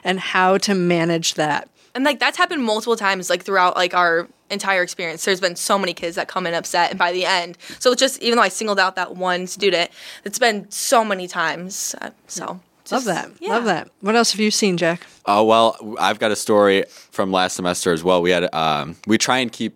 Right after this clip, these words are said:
Speaker 3: our partners, our, we, we send in two readers to a classroom, ideally, and we try and keep those, um, partner pairs consistent, and we try and send them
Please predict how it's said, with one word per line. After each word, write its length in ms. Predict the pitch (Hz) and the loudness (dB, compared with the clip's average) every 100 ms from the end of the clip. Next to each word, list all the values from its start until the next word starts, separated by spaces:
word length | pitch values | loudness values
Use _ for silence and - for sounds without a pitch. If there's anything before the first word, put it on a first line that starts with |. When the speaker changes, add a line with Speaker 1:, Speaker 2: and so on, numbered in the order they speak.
| - | -4
Speaker 3:
our 120 | 92 | -4
partners, 680 | - 95 90 92 87 - - - | 0 -2 0 0 2 0 -6 -2
our, 140 | 85 | -2
we, 260 | 78 92 87 | -2 -2 0
we 120 | 87 | 2
send 180 | 90 95 | 0 -2
in 80 | 90 | -4
two 160 | - 92 | -4 -2
readers 380 | 82 73 65 - | -2 -4 -6 -6
to 160 | 82 | -4
a 60 | 73 | -4
classroom, 460 | - 73 - 71 - - - - | -4 -4 -6 -10 -12 -20 -16 -6
ideally, 560 | 80 76 80 71 69 80 | -4 -2 -2 -2 -6 -4
and 80 | 85 | -2
we 60 | 85 | -2
try 140 | 87 | -2
and 80 | 82 | -6
keep 120 | 80 | -6
those, 280 | 82 78 - - | -6 -6 -10 -12
um, 180 | 73 69 | -12 -8
partner 300 | - 85 80 | -6 -6 -6
pairs 260 | - 80 - | -4 -6 -6
consistent, 540 | 82 80 76 80 71 | -4 -4 -4 -4 -6
and 100 | 73 | -8
we 60 | 76 | -6
try 140 | 80 | -6
and 100 | 78 | -6
send 180 | - 76 | -6 -6
them 260 | 73 73 | -6 -8